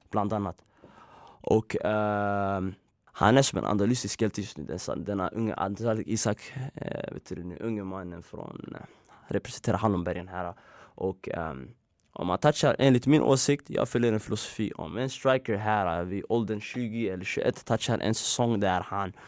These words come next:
får tjugo, tjugo mål, kanske det är en säsongshit, men jag tror den här killen sitter, eh, talanger och besitter förmågor som är utanför denna värld, faktiskt, ärligt talat. Och, ehm, om man touchar tjugo mål denna säsong, kommer jag bedöma han som en av de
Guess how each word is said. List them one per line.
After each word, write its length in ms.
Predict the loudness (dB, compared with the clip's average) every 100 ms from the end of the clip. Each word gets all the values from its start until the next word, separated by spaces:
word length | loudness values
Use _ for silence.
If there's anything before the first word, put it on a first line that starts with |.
| -20 -10
får 160 | -2
tjugo, 400 | 0 0 2 2
tjugo 260 | 2 0 2
mål, 220 | 4 4
kanske 280 | 4 4 4
det 100 | 4
är 40 |
en 40 | 4
säsongshit, 640 | 4 4 4 4 0 -2
men 180 | -2 -2
jag 120 | -4
tror 120 | -4
den 120 | -2 0
här 140 | -2 -4 -10
killen 220 | -4 -4
sitter, 520 | -4 -6 -4 -4 -6 -8
eh, 120 | -10
talanger 540 | -6 0 0 0 -4
och 240 | -6 -6 -8
besitter 640 | -10 -10 -8 -8 -8 -10 -8
förmågor 560 | 2 2 2 0 -2 -6 _ _
som 300 | -8 -6 -4
är 380 | -2 -4 -6 -8 _ _ _ _ _ _ -20 _ -20 -20 -16 0
utanför 380 | 8 10 12 12
denna 140 | 12
värld, 220 | 12 10 6 -4
faktiskt, 300 | -4 -4 0
ärligt 200 | 2 2
talat. 340 | 0 -2 -4 _ -20 -20 -20 -20 -10
Och, 400 | -2 -2 -2 -6
ehm, 380 | -6 -6 -6 -4
om 100 | -2
man 100 | 0
touchar 260 | 0 0
tjugo 220 | 2 4
mål 140 | 4 4
denna 140 | 2
säsong, 500 | 0 -2 0 0 -2
kommer 180 | 0 0
jag 60 | 2
bedöma 300 | 2 2 2
han 180 | 0
som 200 | -2 -4
en 140 | -2 0
av 180 | -2 -2
de 420 | -4 -6 -8